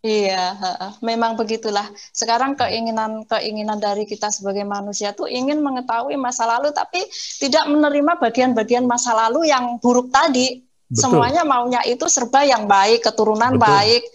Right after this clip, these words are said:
Speaker 1: semuanya baik. Padahal dalam kondisi yang sekarang, bukankah
Speaker 2: Ya,
Speaker 1: hidup kan
Speaker 2: maaf, maaf Indah ya. Di
Speaker 1: Ya.
Speaker 2: Amerika itu ada dua ribu orang
Speaker 1: Mm-mm.
Speaker 2: yang mengaku mereka itu adalah titisan dari Yesus.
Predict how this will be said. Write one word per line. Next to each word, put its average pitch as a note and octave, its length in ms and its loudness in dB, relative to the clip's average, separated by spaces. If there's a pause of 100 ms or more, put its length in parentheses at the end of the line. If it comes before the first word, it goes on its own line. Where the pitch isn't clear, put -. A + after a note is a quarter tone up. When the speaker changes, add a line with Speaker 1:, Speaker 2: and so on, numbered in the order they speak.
(180)
Speaker 1:
semuanya A3 500 2
baik. A3 460 2
Padahal A3+ 340 2
dalam G#3+ 300 2
kondisi G#3+ 400 -2
yang G#3+ 160 -2
sekarang, A3 560 -4
bukankah G3 400 -6
Speaker 2:
Ya, G#3 80 -8
Speaker 1:
hidup G3 240 -2
kan B3 140 0
Speaker 2:
maaf, F#3+ 220 0 (100)
maaf F3+ 340 0
Indah F3 320 6
ya. A#2+ 180 2 (280)
Di C#3 180 6
Speaker 1:
Ya. E3+ 80 2
Speaker 2:
Amerika G3 540 2
itu F3 200 0
ada D#3+ 220 4
dua C#3 320 6
ribu D#3 260 6
orang G#2+ 640 -2 (480)
Speaker 1:
Mm-mm. B3+ 160 2
Speaker 2:
yang G3 160 6
mengaku F#3+ 540 2
mereka F3+ 340 2
itu F3+ 160 0
adalah F3 240 -8
titisan F3+ 480 0
dari C3+ 240 6
Yesus. B2+ 640 0